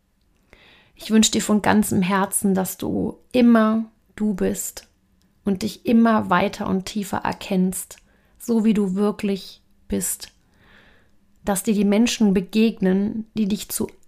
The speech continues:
hundert Prozent annehmen, wie du bist, weil du das bist,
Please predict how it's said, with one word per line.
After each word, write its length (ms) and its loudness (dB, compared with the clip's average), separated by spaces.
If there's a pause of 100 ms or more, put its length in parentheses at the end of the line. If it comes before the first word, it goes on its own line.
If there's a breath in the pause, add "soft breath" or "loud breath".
(140)
hundert 560 2
Prozent 560 -4
annehmen, 640 2 (140)
wie 160 -2
du 120 0
bist, 500 -4 (1000)
weil 180 4
du 140 4
das 320 0
bist, 520 -4